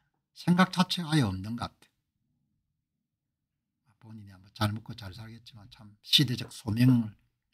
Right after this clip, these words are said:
의식이나 이런 거 전혀 찾을 수 없는 그런 상태에 있는 거죠. 참 대한민국이 딱하게 됐습니다. 선거를 통해서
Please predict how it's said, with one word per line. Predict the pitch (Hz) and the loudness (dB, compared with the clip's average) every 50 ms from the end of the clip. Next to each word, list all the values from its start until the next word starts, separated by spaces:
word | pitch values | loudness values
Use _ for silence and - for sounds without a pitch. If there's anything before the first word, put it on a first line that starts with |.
| _ _ | _ _
의식이나 | 120 107 104 - - - 131 110 107 107 | -8 -8 -6 -6 -6 -10 -12 -14 -16 -16
이런 | 113 117 123 120 | -18 -18 -18 -18
거 | 107 - | -20 -20
전혀 | - - 107 110 117 131 143 139 - _ _ _ _ _ _ _ | -20 -10 -4 -2 2 2 0 0 -2 _ _ _ _ _ _ _
찾을 | - - 135 131 147 127 | -8 -6 -4 -4 -4 -6
수 | - - | -8 -12
없는 | 101 90 95 110 117 104 _ _ _ _ _ _ _ _ _ _ _ _ _ _ _ _ _ _ _ _ _ _ _ _ _ _ _ _ _ _ _ _ _ _ _ _ _ _ _ _ _ _ _ _ | -16 -18 -18 -18 -20 -20 _ _ _ _ _ _ _ _ _ _ _ _ _ _ _ _ _ _ _ _ _ _ _ _ _ _ _ _ _ _ _ _ _ _ _ _ _ _ _ _ _ _ _ _
그런 | _ - 110 107 107 104 104 | _ -20 -20 -20 -18 -18 -20
상태에 | 104 - - 123 117 117 117 - - 90 | -18 -10 -6 -4 -4 -4 -6 -16 -20 -20
있는 | 87 101 95 104 104 110 | -20 -20 -20 -20 -20 -20
거죠. | _ 127 _ - _ _ _ _ _ _ _ _ _ _ _ _ _ _ _ _ _ _ _ _ _ _ _ _ _ _ _ _ _ | _ -20 _ -20 _ _ _ _ _ _ _ _ _ _ _ _ _ _ _ _ _ _ _ _ _ _ _ _ _ _ _ _ _
참 | _ 123 127 - | _ -20 -8 0
대한민국이 | - 120 120 131 151 175 185 180 180 - - | 2 4 6 6 8 6 6 6 4 0 0
딱하게 | - 170 - - 208 233 220 165 | -2 -4 0 2 2 2 2 2
됐습니다. | 127 143 131 - - 127 107 104 - - _ _ _ _ _ _ _ _ _ _ _ _ _ _ _ _ _ _ _ _ _ _ _ _ _ _ _ _ _ _ _ _ | 2 0 0 0 -2 -8 -10 -12 -14 -20 _ _ _ _ _ _ _ _ _ _ _ _ _ _ _ _ _ _ _ _ _ _ _ _ _ _ _ _ _ _ _ _
선거를 | - - - 120 120 117 151 180 196 208 208 180 - | -14 -4 2 4 4 6 8 6 6 6 6 4 4
통해서 | - 139 135 135 131 - 139 | 6 8 8 8 8 4 0